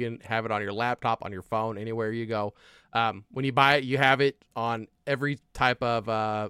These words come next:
electronic device you have. It's not like it only goes to your phone. You have it anywhere that you have an electronic device. Um, but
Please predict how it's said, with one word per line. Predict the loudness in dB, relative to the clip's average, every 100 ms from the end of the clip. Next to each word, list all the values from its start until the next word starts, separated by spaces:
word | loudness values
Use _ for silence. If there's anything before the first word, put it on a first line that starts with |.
| -6
electronic | -4 -4 0 -2 -2
device | -4 -4 -4 -6
you | -6
have. | -6 -6
It's | -10 -8
not | -4 -2
like | -4 -4
it | -6 -4
only | -4 -4
goes | -4 -6 -8
to |
your | -14
phone. | -8 -6 -8 -12 -20 _ -6
You | 0
have | 0 0 -2
it | -6 -10 _ -6
anywhere | -4 -2 0 2 0
that | -2
you | -4
have | -4 -4
an | -6
electronic | -8 -8 -10 -12
device. | -14 -12 -12 -14 -20 _ _ _ -6
Um, | -4 -2 -4 -12 _ _ _ _ -6
but | -6